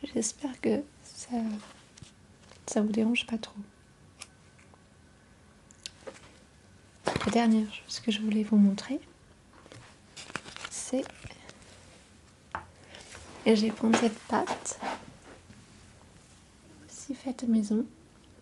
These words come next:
Regardez à quel point elle est élastique. C'est, c'est juste génial.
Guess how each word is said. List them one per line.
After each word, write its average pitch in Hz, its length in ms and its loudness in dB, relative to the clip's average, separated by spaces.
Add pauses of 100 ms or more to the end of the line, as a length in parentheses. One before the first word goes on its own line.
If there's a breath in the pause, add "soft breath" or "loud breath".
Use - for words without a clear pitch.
(1900)
Regardez 233 240 2
à 240 80 2
quel 208 200 -2
point 247 280 0
elle 202 120 4
est 185 160 0 (640)
élastique. - 1120 -2 (1600)
C'est, 208 160 -4 (1080)
c'est 208 180 6
juste 208 480 0
génial. 226 400 4